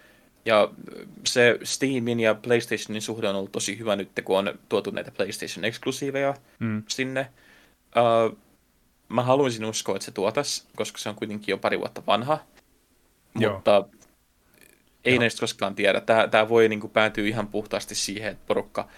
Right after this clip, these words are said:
Speaker 1: niin, niin tappelee keskenään, tiedätkö, jostakin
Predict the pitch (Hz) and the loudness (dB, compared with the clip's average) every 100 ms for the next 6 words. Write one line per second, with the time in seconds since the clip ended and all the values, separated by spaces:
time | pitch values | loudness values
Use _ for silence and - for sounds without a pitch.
0 | - - - 101 98 95 - - 101 - | -20 -12 -2 -2 0 -4 -4 -2 -4 -2
1 | 95 95 98 - - 92 92 95 - - | -4 -4 -4 -4 -4 -4 -4 -6 -10 -4
2 | 175 - - - - _ _ _ - - | -4 0 -4 -4 -18 _ _ _ -10 -8
3 | 107 110 95 | -6 -6 -6